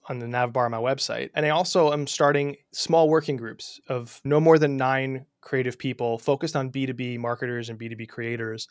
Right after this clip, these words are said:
who are working with me, getting one-on-one support and one-to-few support over an eight-week span to work on their actual projects. So it's not like video course.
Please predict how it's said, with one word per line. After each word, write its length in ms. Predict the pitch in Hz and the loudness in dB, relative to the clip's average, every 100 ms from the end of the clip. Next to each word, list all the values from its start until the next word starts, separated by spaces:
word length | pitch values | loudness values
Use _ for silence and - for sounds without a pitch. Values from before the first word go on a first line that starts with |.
| _ | _
who 160 | 143 139 | 0 4
are 120 | 131 | 4
working 320 | 135 135 143 | 2 0 -2
with 160 | 127 160 | -4 -2
me, 320 | 175 175 165 | 2 2 2
getting 440 | 151 127 123 127 | 0 -2 -6 -6
one-on-one 420 | 127 127 123 123 | -4 -2 -2 -4
support 520 | - - 165 156 156 - _ | -8 -2 4 6 4 -2 _
and 180 | 120 123 | -8 -4
one-to-few 600 | 127 123 120 165 151 147 | -4 -4 -6 0 2 2
support 560 | 143 151 - 143 139 - | -2 -6 -2 -2 -2 -2
over 280 | 147 131 127 | -2 0 -2
an 80 | 131 | -4
eight-week 320 | 139 143 131 | -6 -6 -8
span 380 | - 131 127 120 | -6 -4 -4 -4
to 80 | 120 | -2
work 180 | 135 | -2
on 80 | 135 | -2
their 140 | 127 131 | -4 -2
actual 340 | 139 135 135 | 0 0 -2
projects. 600 | - 120 120 - - - | -2 -2 -2 -8 -12 -18
So 120 | - 127 | -14 -8
it's 100 | 151 | -4
not 80 | |
like 140 | 147 139 | -2 -2
video 300 | 135 135 127 | -4 -2 -2
course. 440 | - 131 123 - | -2 -6 -6 -8